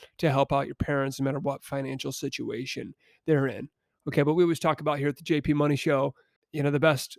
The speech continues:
thing to do when you're between a rock and a hard place is to not let it get there in the first place. And, and I think that's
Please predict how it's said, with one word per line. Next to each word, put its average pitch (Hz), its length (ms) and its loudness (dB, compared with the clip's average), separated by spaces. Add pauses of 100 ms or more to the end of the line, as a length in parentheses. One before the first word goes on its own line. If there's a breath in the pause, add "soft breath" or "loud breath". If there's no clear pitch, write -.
(120)
thing 165 140 6
to 143 80 4
do 160 220 8
when 143 120 6
you're 143 120 2
between 143 320 0
a 139 40 0
rock 139 280 -2
and 143 100 -2
a 131 40 -4
hard 151 220 0
place 147 360 -6 (200)
is 135 140 -2
to - 100 -4
not 143 400 2
let 151 140 -4
it 143 160 -12
get 139 160 0
there 139 220 0
in 139 80 -2
the 139 80 -4
first 139 280 -4
place. - 380 -16 (320)
And, 156 120 0
and 151 260 -2
I - 20 2
think 160 200 -2
that's 156 280 -2